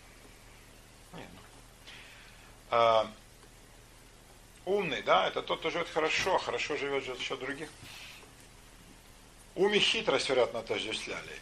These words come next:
И понимали так, что если этот Бог столько разного создал, то, вероятно, он и есть самый, самое умное на свете существо. Вот он и есть воплощение вот такого мирового универсального ума.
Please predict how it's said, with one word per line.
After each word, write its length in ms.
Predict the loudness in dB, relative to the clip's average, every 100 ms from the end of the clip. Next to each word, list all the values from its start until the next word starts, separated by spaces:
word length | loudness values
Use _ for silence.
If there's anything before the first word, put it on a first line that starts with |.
| -10
И 340 | -6 -4 -4
понимали 380 | -2 2 4 4
так, 260 | 4 4 4
что 160 | -2
если 360 | -2 -4 -2 -2
этот 500 | -2 -2 -2 -4 -8
Бог 440 | -2 0 0 -2 -14 -16 -20 -20 -20 -20 -20 -18
столько 440 | -16 -10 -10 -6 -2
разного 440 | 0 -2 -2 -4
создал, 600 | -2 4 4 4 -2 -6 -14 -20 -20 -20 -20 -20 -20 -20 -20 -20 -18 -12
то, 80 | -2
вероятно, 480 | 0 4 4 4 2
он 220 | 2 0
и 180 | -8 -10
есть 500 | -10 -8 -6 -6 -8 -4
самый, 400 | -4 -2 -6 -8 -10 0
самое 240 | 2 4
умное 300 | 4 2 -2
на 80 | -2
свете 260 | -4 -4 -4
существо. 600 | -4 0 0 -2 -6 -10
Вот 200 | -12 -10
он 120 | -10
и 60 | -8
есть 200 | -6 -6
воплощение 580 | -6 -4 -4 -4 -6
вот 120 | -8 -10
такого 300 | -12 -12 -10
мирового 400 | -8 -6 -6 -8
универсального 640 | -12 -12 -10 -12 -14 -14
ума. 320 | -14 -16 -18